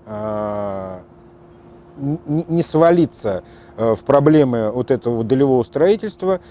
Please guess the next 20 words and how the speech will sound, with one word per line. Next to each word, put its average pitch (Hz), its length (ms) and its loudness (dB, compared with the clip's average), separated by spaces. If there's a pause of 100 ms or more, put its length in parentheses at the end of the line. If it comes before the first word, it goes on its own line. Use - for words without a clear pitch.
(260)
Э, 113 140 0
как - 280 0
и 175 80 2
у 185 120 6
всех - 420 0 (100)
строителей, 123 640 -2
у 117 120 -4
Носкова 131 480 0
не 131 160 -4
все 143 180 -2
гладко 113 400 0
и 110 40 -4
здорово. 185 580 2
Компания 147 500 -2
его 127 220 -4
закредитована 135 1300 -2
по 127 160 -2
самое 117 380 -4
"не 113 80 -10
хочу". 220 460 -6